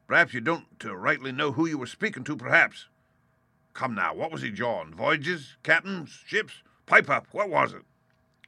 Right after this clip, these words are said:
We was a-talking of keel-hauling, answered Morgan. Keel-hauling, was you? And a mighty suitable thing, too, and you may lay to that. Get back to your place for a lubber, Tom. And then, as Morgan rolled back to his seat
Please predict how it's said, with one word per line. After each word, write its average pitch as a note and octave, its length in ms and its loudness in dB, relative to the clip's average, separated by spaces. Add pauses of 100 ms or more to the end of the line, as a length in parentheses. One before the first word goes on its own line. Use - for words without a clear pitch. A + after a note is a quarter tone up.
(600)
We A2+ 120 -4
was B2 140 -4
a-talking C#3+ 520 0
of G#2 240 -6 (260)
keel-hauling, A#2+ 840 2 (440)
answered E2 300 -14
Morgan. C#2+ 400 -16 (920)
Keel-hauling, F#3 580 8
was D#3 180 4
you? F#3 180 4 (400)
And D#3 100 2
a E3+ 60 4
mighty E3 320 4
suitable D#3 340 0
thing, D3 260 -2
too, C3+ 360 0 (120)
and A#2+ 140 -2
you C#3 100 2
may D3+ 200 2
lay C3+ 180 4
to A#2 120 -2
that. B2 220 4 (340)
Get C#3+ 160 0
back C3 200 6
to - 40 -8
your A#2 80 -2
place C#3+ 280 0
for A#2+ 120 -6
a B2 80 4
lubber, A2 300 -2
Tom. G2 440 -8 (1120)
And D#2+ 140 -12
then, G2 160 -4
as E2 120 -12
Morgan A2+ 300 -8
rolled F#2+ 200 -10
back G#2+ 200 -6
to - 80 -16
his F2 120 -12
seat - 300 -10